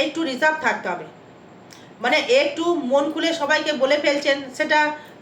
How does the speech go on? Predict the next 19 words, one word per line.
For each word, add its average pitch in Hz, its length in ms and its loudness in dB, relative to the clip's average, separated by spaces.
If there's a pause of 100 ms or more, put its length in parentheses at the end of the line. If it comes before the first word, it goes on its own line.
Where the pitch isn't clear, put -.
সাকসেস 285 440 0
পাচ্ছেন 277 340 0
না। 277 100 2
হয়তো 302 320 0
আপনি 294 260 0
কোনো 277 240 2 (680)
দেখছেন 349 460 0 (100)
যে 302 100 0 (180)
আমি 302 160 -4 (180)
এই 311 120 0
কাজটা 294 340 0
করলে 262 300 2 (420)
আমার 247 280 0
ভালো 254 300 0
হবে, - 200 -4 (840)
কাউকে 285 280 2
হয়তো 302 260 2
বলে 294 200 -2
দিচ্ছেন, 330 300 -2